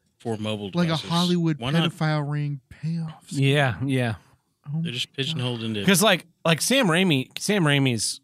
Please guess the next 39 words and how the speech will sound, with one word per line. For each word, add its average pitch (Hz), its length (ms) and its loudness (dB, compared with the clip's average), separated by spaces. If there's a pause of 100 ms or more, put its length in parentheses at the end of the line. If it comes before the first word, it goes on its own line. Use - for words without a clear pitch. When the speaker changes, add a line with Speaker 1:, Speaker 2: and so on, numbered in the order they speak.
Speaker 3:
a 127 100 0
bit 147 260 0
of 127 100 2
an 120 80 0
auteur. 131 720 0
Speaker 2:
Yeah. 175 260 0 (220)
Speaker 3:
Uh, 110 400 0 (840)
I 139 120 4
just 139 200 4
can't, 151 420 0 (1200)
like, 139 120 0
has 160 180 2
he 175 100 6
ever 156 140 4
made 135 180 4
a 123 40 0
bad 131 240 4
movie? 127 360 0 (1040)
Speaker 2:
Probably. 165 420 2 (840)
Speaker 3:
But, 160 140 0 (560)
so, 156 300 2 (200)
to 156 140 2
think 196 260 0
that 175 140 0
he 156 120 4
made, 139 360 4
like, 127 180 0
something 135 480 0
so, 135 500 0
some-, 190 320 0
something 208 260 2
that 175 60 4
would 156 60 2
be 135 220 -2 (260)
ridiculously 135 640 0
easy 117 260 0
for 98 140 -8
him. 92 180 -8
Speaker 2:
Mm-hmm. 160 260 -2